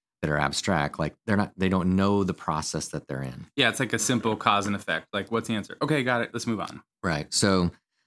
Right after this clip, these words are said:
Speaker 1: um, you know, that if you think back to the arguments you might have got into as a kid, is my dad's stronger than your dad? You know, like,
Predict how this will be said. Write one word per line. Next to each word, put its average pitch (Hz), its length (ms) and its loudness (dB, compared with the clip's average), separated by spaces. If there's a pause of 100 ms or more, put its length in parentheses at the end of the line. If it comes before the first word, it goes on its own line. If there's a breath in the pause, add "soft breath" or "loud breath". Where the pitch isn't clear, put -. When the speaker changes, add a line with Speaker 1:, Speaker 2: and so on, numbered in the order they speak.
(180)
Speaker 1:
um, 87 500 2
you 104 140 4
know, 87 180 4
that 92 280 0
if 101 180 -4
you 98 60 2
think 98 220 2
back 85 300 2
to 80 400 0
the 85 140 0
arguments 82 500 2
you 87 60 0
might 80 160 0
have 76 80 -4
got 78 140 -2
into 78 260 -2
as 73 100 -4
a 73 60 -4
kid, 82 280 0
is 78 240 -2
my 85 200 0
dad's 78 260 0
stronger 82 340 0
than 73 140 0
your 85 160 2
dad? 76 320 -6 (300)
You 87 100 -2
know, 76 140 0
like, 78 300 -2